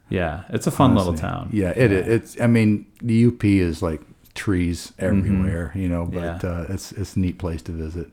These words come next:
Speaker 2: But, uh,
Speaker 1: Yeah, the, the, uh, going to the, uh, um, the Shipwreck Museum at Whitefish Point,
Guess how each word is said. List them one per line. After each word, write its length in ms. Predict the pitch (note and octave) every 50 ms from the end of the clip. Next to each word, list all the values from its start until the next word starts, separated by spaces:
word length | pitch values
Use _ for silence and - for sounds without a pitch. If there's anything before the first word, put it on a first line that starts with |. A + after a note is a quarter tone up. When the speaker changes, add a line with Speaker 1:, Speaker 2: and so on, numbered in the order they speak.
| _ _ -
Speaker 2:
But, 220 | G2 F#2 F2+ F#2 - -
uh, 40 |
Speaker 1:
Yeah, 260 | G2 F#2 F2 E2+ E2+ F#2 -
the, 340 | A2 G2+ F#2+ F#2 F#2 F2+ F#2+
the, 260 | G#2 G#2 G2 G2 G2 F#2
uh, 260 | F2 F2 F2 F2 F2 F2+
going 280 | - G2+ G2 F#2+ F#2 F#2
to 240 | - - F#2+ F#2 F2+
the, 260 | F2+ F2+ F2 F2 E2+
uh, 460 | E2+ E2+ E2 E2 E2 E2 - - F#2
um, 420 | F2 E2+ E2+ E2+ E2+ E2+ E2+ E2 D#2
the 60 | - -
Shipwreck 520 | - - A2+ A2 - G2 F2+ E2+ - -
Museum 500 | F#2 F2 F2 E2+ - F2 E2+ E2+ E2+ E2+
at 80 | E2 D#2+
Whitefish 440 | E2 E2+ E2 D#2+ - F2 E2+ - -
Point, 340 | - - F#2 F2+ F2 E2+ -